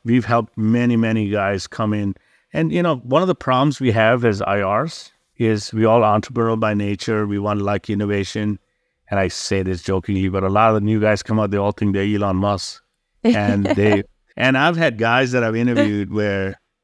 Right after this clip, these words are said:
Speaker 1: you know, they don't want to, they don't, haven't talked to me about patient care. They haven't talked about anything else, and they want to know the R V U.
Speaker 2: Hmm.
Speaker 1: So I told them, "Okay, this is the R V U I produced last year." He says, "It's impossible." I'm like, "Dude, this is what I produce. I'm showing you. Here's the number."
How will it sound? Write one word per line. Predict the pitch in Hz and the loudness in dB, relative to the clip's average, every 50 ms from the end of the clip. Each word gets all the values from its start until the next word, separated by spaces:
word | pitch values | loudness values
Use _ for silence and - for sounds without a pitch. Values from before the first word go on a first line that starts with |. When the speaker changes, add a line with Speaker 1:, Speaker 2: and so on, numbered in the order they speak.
| _ _ | _ _
Speaker 1:
you | - 123 120 | -2 0 0
know, | 120 113 | 0 0
they | 113 127 | 0 2
don't | 139 156 156 156 | 2 2 2 2
want | 160 156 135 - | 2 2 0 -4
to, | - - - | -10 -16 -6
they | 123 123 131 | -2 0 0
don't, | 135 135 123 | 0 0 0
haven't | 123 139 156 165 | 0 0 0 0
talked | 143 147 147 143 131 | 2 2 0 0 2
to | 151 | 0
me | 147 | 0
about | 135 120 110 _ | 0 0 0 _
patient | 127 120 113 - 131 117 104 | 2 2 2 2 0 -2 0
care. | - 117 117 117 117 117 | 0 0 2 2 2 0
They | 117 110 | 0 0
haven't | 104 110 120 123 | 0 2 0 0
talked | 117 123 117 117 107 | 0 0 -2 -2 0
about | 120 117 110 | -2 -2 -2
anything | 113 110 113 107 - 117 110 | 0 -2 -2 -2 -2 -2 -2
else, | 110 107 104 104 - - | 0 0 -2 -2 -2 -4
and | 110 | -4
they | 107 | -2
want | 107 113 113 | -2 0 0
to | 113 | 0
know | 113 117 | 0 0
the | 110 110 107 104 | 0 2 2 2
R | 101 104 104 101 | 2 2 2 0
V | 104 104 | 0 -2
U. | 104 107 104 104 104 104 _ _ | -2 -2 -2 -2 -4 -8 _ _
Speaker 2:
Hmm. | 196 185 180 170 160 156 160 151 _ _ _ _ | 0 2 2 2 2 0 -4 -8 _ _ _ _
Speaker 1:
So | - - 110 | -4 -2 -2
I | 107 | -2
told | 101 - 127 131 | 0 0 0 2
them, | 131 139 | 2 2
"Okay, | 151 151 - 127 139 156 151 - _ | 0 0 -4 -6 -6 -6 -8 -10 _
this | - 110 - | -10 -10 -8
is | - | -8
the | 139 131 127 | -4 0 0
R | 120 120 123 | 2 2 0
V | 120 131 | 0 0
U | 131 131 | 0 0
I | 123 | -2
produced | - - 131 139 135 - | -2 -4 -4 -4 -4 -2
last | - 127 117 - | 0 -2 -2 0
year." | - 117 | 0 -2
He | |
says, | 107 - 139 123 110 | 0 0 -2 -2 0
"It's | 113 | -2
impossible." | 110 110 - - 113 110 98 - 101 92 82 - _ _ _ _ _ _ _ _ _ | -2 -2 0 0 0 0 0 -4 -10 -12 -12 -12 _ _ _ _ _ _ _ _ _
I'm | - | 0
like, | 135 127 107 - | 0 0 2 2
"Dude, | 143 156 123 - _ _ | 2 2 2 2 _ _
this | - 110 104 | -8 -6 -6
is | - 127 | -4 0
what | 120 123 117 | 0 2 2
I | 104 110 113 | 2 0 -2
produce. | - _ - 110 107 131 143 110 - | -4 _ -8 0 2 2 2 2 0
I'm | 104 104 | -2 -4
showing | 95 - - 127 139 127 113 | -4 -2 0 0 2 2 0
you. | 98 92 | 0 0
Here's | 92 113 110 104 | -2 -2 -2 -2
the | 107 | -2
number." | 101 117 120 110 92 82 82 | 0 0 0 0 -2 -6 -12